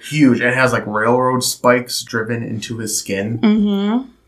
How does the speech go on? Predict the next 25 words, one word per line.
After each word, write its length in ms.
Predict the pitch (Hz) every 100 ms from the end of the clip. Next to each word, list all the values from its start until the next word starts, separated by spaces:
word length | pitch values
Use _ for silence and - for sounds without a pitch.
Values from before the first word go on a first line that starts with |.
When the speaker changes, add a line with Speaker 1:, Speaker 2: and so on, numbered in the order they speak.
| _
Speaker 1:
He's 160 | 120
scary. 400 | - 113 110 123 120
Speaker 2:
<laughs> 80 | -
Speaker 1:
He's 420 | 285 226 214 196
Speaker 2:
Yes. 160 | 233 226
Speaker 1:
so 220 | 180 180
huge. 500 | 175 156 147 139 - _ _ _ _ _
Speaker 2:
So 460 | - 233 214 196 -
they 120 | 202
are 160 | 220 208
attacked, 680 | 175 - 175 160 165 - -
and 600 | 190 175 175 175 175 180
Dennis 320 | - 190 190 -
doesn't 300 | 160 147 -
make 300 | - - -
it. 100 | - _
Speaker 1:
Mm-hmm. 280 | 120 117 98
Yeah, 340 | 107 101 101 104
Dennis 340 | 110 110 117
gets 500 | - 104 - - - _ -
snapped 400 | - - - -
in 80 |
half, 240 | - 82 -
basically. 640 | 117 120 123 123 120 120 -
Speaker 2:
Yes. 400 | 190 156 170 -